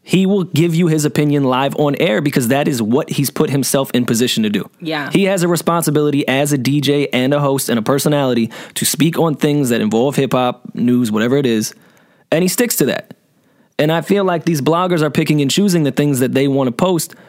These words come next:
Speaker 1: due to their relationships. And that is what kinda separates you as a blogger and a journalist to me.
Speaker 2: I mean, you also gotta look at people's websites, too. Like,
Speaker 1: No, I agree.
Speaker 2: it wouldn't
Speaker 1: No,
Speaker 2: make
Speaker 1: this,
Speaker 2: sen-,
Speaker 1: this
Speaker 2: it wouldn't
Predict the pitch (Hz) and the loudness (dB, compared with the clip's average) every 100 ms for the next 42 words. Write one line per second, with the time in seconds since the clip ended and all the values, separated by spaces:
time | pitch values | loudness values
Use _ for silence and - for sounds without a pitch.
0 | - _ - 143 151 147 147 143 165 214 | -20 _ -2 0 2 2 0 0 0 0
1 | - - - - - _ - - 139 170 | 0 -2 -4 -8 -12 _ -8 -2 0 0
2 | 175 - - 143 131 147 - 147 151 - | -2 -6 -2 0 2 0 0 -2 0 0
3 | 147 143 135 127 151 151 123 117 104 131 | 0 0 0 2 2 2 0 -2 0 0
4 | 143 131 131 135 120 107 139 143 117 - | 2 0 0 0 0 0 0 2 0 -2
5 | - 107 127 - - - 233 254 269 254 | -2 0 0 -2 -8 -4 0 0 -2 0
6 | 190 175 170 175 147 185 156 143 156 208 | -2 0 -2 -4 -4 -6 -6 -6 -4 -4
7 | 139 131 - 170 165 143 143 151 - - | -6 -6 -6 -4 -4 -4 -4 -6 -10 0
8 | 208 - - 196 160 143 - 185 190 240 | 0 0 -2 -2 0 -2 -2 0 0 0
9 | 262 196 247 262 | -2 0 0 2